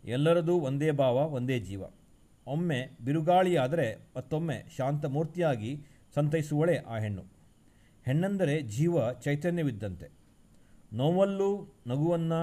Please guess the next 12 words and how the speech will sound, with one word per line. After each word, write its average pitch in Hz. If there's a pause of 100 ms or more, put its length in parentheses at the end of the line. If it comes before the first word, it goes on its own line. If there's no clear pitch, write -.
ಕಲಿಸುವವಳು 147
ಹೆಣ್ಣು. 104 (840)
ಸೋತಾಗ 180
ಸಂತೈಸಿ 175 (520)
ಮೈದೆಡುವುದು 156
ಕೂಡ 175
ಕರುಣಾಮಯಿ. 127 (840)
ಅತ್ತಾಗ 180
ಮಡಿಲಲ್ಲಿ 151
ಸಾಂತ್ವನವಿಡುವಂಥ 147
ಮಮತಾ 131
ತಾಯಿ. 98